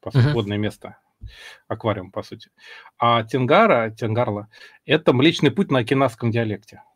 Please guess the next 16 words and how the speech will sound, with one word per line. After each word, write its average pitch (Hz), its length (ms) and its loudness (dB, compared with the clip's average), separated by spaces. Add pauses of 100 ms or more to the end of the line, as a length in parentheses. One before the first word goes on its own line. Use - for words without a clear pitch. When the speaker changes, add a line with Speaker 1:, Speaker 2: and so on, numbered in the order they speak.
(160)
Speaker 1:
всего 104 200 -8
лишь. - 260 -16 (120)
То - 80 -6
есть 104 100 -10
это 104 140 -14
у 107 60 -6
них, 104 180 -10
м, 113 300 -14
второй 117 340 0
аквариум, 131 580 0
э, 117 280 -8 (1500)
океанариум, 135 760 4
называется 123 680 0
Млечный 110 600 -4
Путь, 107 200 -16
получается. - 440 -20